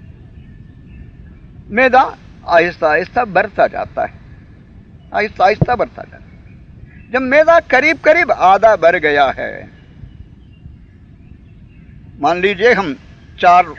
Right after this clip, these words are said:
पांच रोटी खा सकते हैं, हम थोड़ा उसके साथ कुछ सब्जी वगैरह भी ले रहे हैं। जब मैदा आधा भर चुका है, उससे एक डकार आता है।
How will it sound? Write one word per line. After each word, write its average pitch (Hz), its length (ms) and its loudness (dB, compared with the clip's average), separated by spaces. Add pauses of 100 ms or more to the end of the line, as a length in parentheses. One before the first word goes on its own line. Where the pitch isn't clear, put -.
(140)
पांच 170 240 -2
रोटी 156 300 -6
खा - 180 -2
सकते 131 360 -12
हैं, - 200 -18 (1300)
हम - 120 -6 (800)
थोड़ा 185 160 -2
उसके - 300 -6
साथ 202 200 -4
कुछ 202 240 -10
सब्जी 170 280 -4
वगैरह 170 280 -2
भी 202 140 -8
ले 156 160 -6
रहे 135 120 -6
हैं। 107 260 -18 (420)
जब 226 120 -2
मैदा 294 300 0
आधा 240 500 2
भर 294 220 0
चुका 127 400 -2
है, 120 320 -6 (2250)
उससे 226 600 -2
एक 147 220 -6
डकार 185 420 0
आता 110 320 -4
है। 92 140 -10